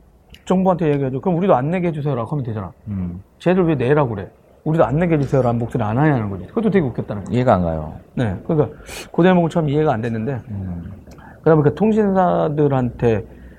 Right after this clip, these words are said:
Speaker 1: 친숙한, 뭐, 미디어의 입장들이 나오는 거 아니냐. 그다음에
Speaker 2: 음.
Speaker 1: 이렇게 이제 세밀하게 움직이다 보면 이제 서로 말씀하신 대로 어딘가에서 이렇게 파편들이 흩어지겠죠.
Speaker 2: 음,
Speaker 1: 입장
Speaker 2: 음.
Speaker 1: 표명이 서로
Speaker 2: 음,
Speaker 1: 다를
Speaker 2: 음.
Speaker 1: 수도 있고.
Speaker 2: 음.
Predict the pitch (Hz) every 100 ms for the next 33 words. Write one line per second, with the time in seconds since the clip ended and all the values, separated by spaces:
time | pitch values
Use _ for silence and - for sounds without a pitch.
0 | - - 208 185 - 135 110 196 - 147
1 | 101 90 - - - - - - - -
2 | - 135 147 135 120 107 - 123 117 113
3 | 98 92 - - - - - - 113 117
4 | 135 104 95 95 92 98 95 123 113 107
5 | 98 92 120 90 - - - 262 254 240
6 | 196 143 151 156 143 131 131 110 107 92
7 | - - - - 226 160 123 - - -
8 | _ _ _ - - - - - - -
9 | - 135 165 139 135 123 107 123 160 147
10 | 123 120 110 - 95 - - - 240 220
11 | 175 143 180 240 202 113 - 92 - 110
12 | - - 156 - 143 127 113 156 90 127
13 | 131 - 135 98 107 - 95